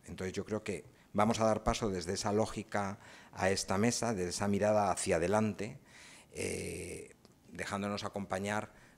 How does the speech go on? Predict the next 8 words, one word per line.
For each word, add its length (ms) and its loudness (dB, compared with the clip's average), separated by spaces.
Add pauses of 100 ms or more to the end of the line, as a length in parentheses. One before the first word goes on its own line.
por 160 -2
estas 340 -2
mujeres 600 -2 (360)
que 120 0
son 360 6 (180)
no 220 0
solo 520 2
memoria 880 0